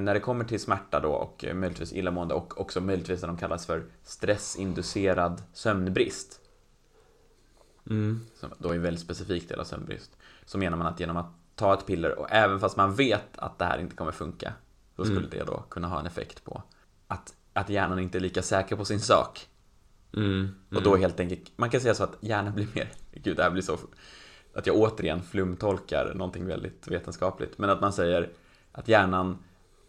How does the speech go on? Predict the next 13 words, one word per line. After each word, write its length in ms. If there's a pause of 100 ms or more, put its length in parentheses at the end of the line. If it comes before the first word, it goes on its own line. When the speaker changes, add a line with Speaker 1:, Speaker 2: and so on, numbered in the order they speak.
(120)
Speaker 1:
att 120
hjärnan 200
blir 100
mer 200
öppen 420 (380)
för 120
signalerna. 520 (1040)
Speaker 2:
Mm. 400 (880)
Jag 160
tycker 200
det 80
finns 260
paralleller 920